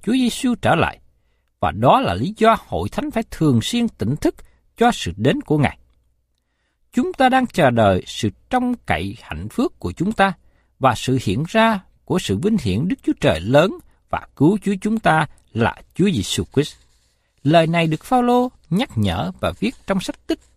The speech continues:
đoạn hai câu mười ba. Các bạn thấy rằng mỗi người chuẩn bị sẵn sàng cho một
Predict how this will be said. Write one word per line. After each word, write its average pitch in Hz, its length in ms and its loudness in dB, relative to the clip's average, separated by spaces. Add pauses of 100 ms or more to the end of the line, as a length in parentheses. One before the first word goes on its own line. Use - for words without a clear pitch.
(160)
đoạn - 280 -6
hai 170 240 -2
câu 175 260 -2
mười 90 180 -8
ba. 110 200 2 (1300)
Các - 160 -2
bạn 165 220 2
thấy 311 160 -2
rằng 185 200 2 (580)
mỗi 123 240 4
người 208 340 4
chuẩn 208 300 -2
bị 139 120 2
sẵn - 340 -6
sàng 156 380 0 (100)
cho 254 100 -2
một 160 140 2